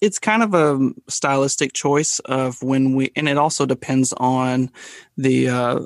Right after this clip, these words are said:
the personality of the people that we're shooting. If we know that they're gonna want images that kind of look like your, um, standard flash looking images. I, I,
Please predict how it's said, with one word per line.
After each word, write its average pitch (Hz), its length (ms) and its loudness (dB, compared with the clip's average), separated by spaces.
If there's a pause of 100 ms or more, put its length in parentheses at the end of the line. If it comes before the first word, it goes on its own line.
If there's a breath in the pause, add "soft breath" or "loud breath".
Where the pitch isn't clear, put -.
the 139 100 0
personality 131 680 2
of 131 100 -2
the - 100 -4
people - 340 -2
that 123 180 0
we're 127 80 0
shooting. 139 520 0
If - 140 -6
we 143 160 2
know 123 240 2
that 123 220 -2
they're 123 140 0
gonna 123 180 -2
want 120 280 -2
images 120 500 -2
that 117 200 -6
kind 123 240 -4
of 120 140 -6
look 120 340 -6
like 120 460 -4 (520 loud breath)
your, 190 200 0 (240)
um, 151 520 2 (840)
standard 151 440 0
flash 131 840 -2 (480)
looking 135 500 0
images. 131 540 0
I, 151 140 -2
I, 202 100 0